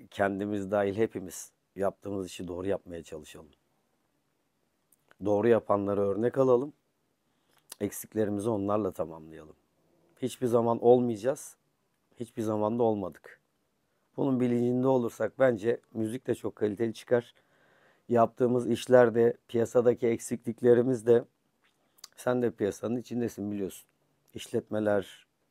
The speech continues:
menajerler, plak şirketleri, aslında böyle bir bütün olabilsek herkes hak ettiği değeri manevi ve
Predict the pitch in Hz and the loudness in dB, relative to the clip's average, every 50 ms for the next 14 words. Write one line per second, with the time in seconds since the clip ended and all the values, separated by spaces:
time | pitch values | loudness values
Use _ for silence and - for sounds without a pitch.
0 | _ _ _ _ _ _ _ _ _ - 110 113 113 117 117 107 95 113 107 104 | _ _ _ _ _ _ _ _ _ -6 -4 -2 -2 -2 -2 -2 0 0 0 0
1 | 104 104 101 98 95 - - - - _ _ _ _ _ _ _ _ _ _ _ | 0 0 -2 -2 -4 -6 -10 -20 -20 _ _ _ _ _ _ _ _ _ _ _
2 | _ _ _ - 113 113 120 107 - - 127 107 - - 117 104 - - 113 110 | _ _ _ -8 -4 -4 -4 -4 -6 -6 -6 -6 -4 -4 -6 -4 -2 -2 0 0
3 | 104 107 104 104 _ _ _ _ _ _ _ _ _ _ _ _ _ _ _ _ | 2 0 -2 -2 _ _ _ _ _ _ _ _ _ _ _ _ _ _ _ _
4 | _ _ _ _ _ _ _ _ _ - - 101 107 - - 123 120 117 120 113 | _ _ _ _ _ _ _ _ _ -4 0 0 0 0 -2 -2 0 2 2 2
5 | 120 120 120 120 117 110 131 131 - - 110 98 98 110 - - 190 202 - - | 2 2 2 2 2 2 0 0 0 -2 -6 -6 -6 -6 -4 2 0 2 4 6
6 | 123 123 123 120 110 117 113 - - - 202 208 - - - _ _ _ _ _ | 6 8 8 8 6 4 -6 -6 -2 -2 -4 -4 -4 -20 -20 _ _ _ _ _
7 | _ _ _ _ _ _ _ _ - 135 135 117 - 135 120 - 120 107 - 127 | _ _ _ _ _ _ _ _ 2 4 4 4 2 -2 -2 0 -2 -2 0 -2
8 | 113 - _ - 139 156 131 127 113 104 101 98 120 156 - - 110 98 104 104 | -2 -2 _ 2 2 4 6 6 6 6 6 2 -2 -4 -4 -8 -8 -4 -2 0
9 | 107 107 107 117 127 151 151 135 113 101 101 | 0 2 0 2 4 2 2 2 0 -4 -4